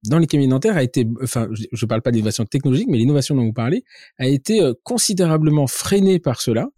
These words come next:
Et, euh, on a changé, enfin, on a un revirement complet de, de situation depuis, euh, allez, on va dire une petite dizaine d'années, mais vraiment depuis cinq ans, avec ce qu'on appelle les centres dentaires.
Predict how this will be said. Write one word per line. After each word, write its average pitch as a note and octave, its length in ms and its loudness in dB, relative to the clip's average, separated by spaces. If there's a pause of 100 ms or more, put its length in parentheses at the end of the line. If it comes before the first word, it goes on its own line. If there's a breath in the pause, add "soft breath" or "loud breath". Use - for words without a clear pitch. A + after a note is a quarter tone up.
(460 loud breath)
Et, G#3 380 2
euh, A2+ 560 0 (100)
on B2+ 420 2
a A#2+ 100 0
changé, F#3 580 0
enfin, B2+ 300 0
on A#2+ 100 -2
a A#2 80 -2
un G#2 120 0
revirement F3 640 2
complet D3 500 -2
de, A2+ 260 -4
de A2+ 120 -6
situation A#2+ 680 -4
depuis, C#3+ 480 -2
euh, A2+ 100 -2 (560)
allez, G2 140 -10
on G2+ 80 -8
va G#2 120 -6
dire A#2+ 220 -8
une F2+ 80 -14 (100)
petite E3 320 0
dizaine C#3 300 2
d'années, C3 240 2
mais C3+ 140 2
vraiment C3+ 280 0
depuis C3+ 300 -2
cinq A#2+ 300 -4
ans, F3+ 140 -4 (380 soft breath)
avec B2 260 -4
ce - 60 -10
qu'on C3+ 120 -2
appelle D#3 300 0
les A2 100 0
centres - 440 -2
dentaires. A#2 440 -6